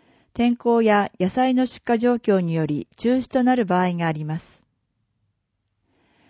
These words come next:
税、保険。固定資産税縦覧帳簿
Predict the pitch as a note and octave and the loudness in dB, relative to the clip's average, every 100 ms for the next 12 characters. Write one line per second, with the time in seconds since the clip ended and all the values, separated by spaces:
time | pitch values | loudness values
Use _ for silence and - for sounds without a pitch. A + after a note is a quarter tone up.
0 | _ _ _ _ - B3+ C4 F#3 - _ | _ _ _ _ -4 0 2 2 -2 _
1 | _ - F#3 - G#3+ G#3 G3 - _ _ | _ -4 -4 0 0 0 -2 -10 _ _
2 | _ _ _ _ _ _ _ _ _ _ | _ _ _ _ _ _ _ _ _ _
3 | _ - G#3+ - C4 C4 B3+ - B3+ B3 | _ -6 -4 0 2 2 0 -2 2 2
4 | F#3 F3 D#3 C#3 - A#3 B3+ B3+ B3+ A#3+ | 2 2 2 0 -2 0 2 2 2 2
5 | B3+ A#3 F3+ D#3 | 2 2 2 0